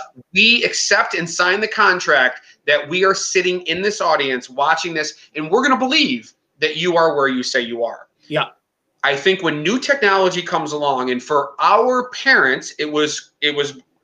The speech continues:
Speaker 1: well, blue screen at the time, green screen now. It was, it was that green screen, blue screen technology.
Speaker 2: Yeah, yeah.
Speaker 1: Um, for, for the previous generation, it was animation. So my, our great grandparents were amazed by animation.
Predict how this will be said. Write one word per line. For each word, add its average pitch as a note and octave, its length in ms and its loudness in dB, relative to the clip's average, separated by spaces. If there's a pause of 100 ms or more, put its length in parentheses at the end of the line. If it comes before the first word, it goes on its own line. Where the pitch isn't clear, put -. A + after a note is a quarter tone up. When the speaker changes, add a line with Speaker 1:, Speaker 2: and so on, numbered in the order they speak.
(140)
Speaker 1:
well, A#2+ 360 2
blue G3 220 -2
screen D3 240 0
at B2+ 60 -2
the A#2 60 -12
time, C3+ 360 -2
green B2+ 240 -6
screen A2+ 260 -8
now. B2+ 300 0 (400)
It D#3+ 180 -2
was, D#3 460 -2
it E3 80 0
was D#3 220 -4
that D#3+ 240 0
green G3+ 360 0
screen, D3 400 -2
blue D#3+ 220 -4
screen C#3+ 320 -2
technology. B2 600 -4 (120)
Speaker 2:
Yeah, D3 340 0
yeah. C3 240 -2
Speaker 1:
Um, C3+ 280 4 (280)
for, E3 540 2
for E3+ 180 0
the C#3 80 -4
previous E4 600 0
generation, C3 800 -4
it D#3 40 -8
was D3 140 -4
animation. D#3 600 -2
So D3 120 -2
my, D3+ 180 0 (200)
our D#3 180 2
great F#3 460 -2
grandparents C3 720 0
were D3 140 0
amazed C3+ 500 -2
by B2+ 140 0
animation. A#2 580 -8